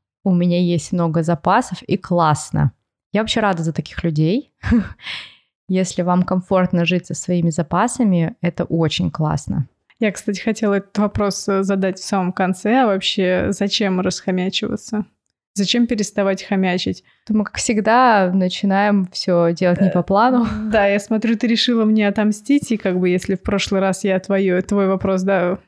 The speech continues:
Speaker 2: подняла в начале, ты вот решила.
Speaker 1: Ну, я непреднамеренно это сделала. <laughs> Я не знала про твои планы.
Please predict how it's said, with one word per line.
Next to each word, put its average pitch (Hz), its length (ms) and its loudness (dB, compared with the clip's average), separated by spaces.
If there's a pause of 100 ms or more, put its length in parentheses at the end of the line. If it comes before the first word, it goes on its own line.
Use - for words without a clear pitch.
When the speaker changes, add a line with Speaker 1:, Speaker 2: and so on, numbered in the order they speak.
(140)
Speaker 2:
подняла 202 380 2
в 185 60 2
начале, 220 480 2
ты 220 160 -2
вот 202 160 0
решила. 180 600 0 (260)
Speaker 1:
Ну, 247 300 4
я 240 440 4
непреднамеренно 247 840 4
это 165 180 0
сделала. 233 540 2 (200)
<laughs> - 220 -8
Я 214 140 4
не 220 100 6
знала 180 380 4
про 202 120 0
твои 175 200 0
планы. 175 420 0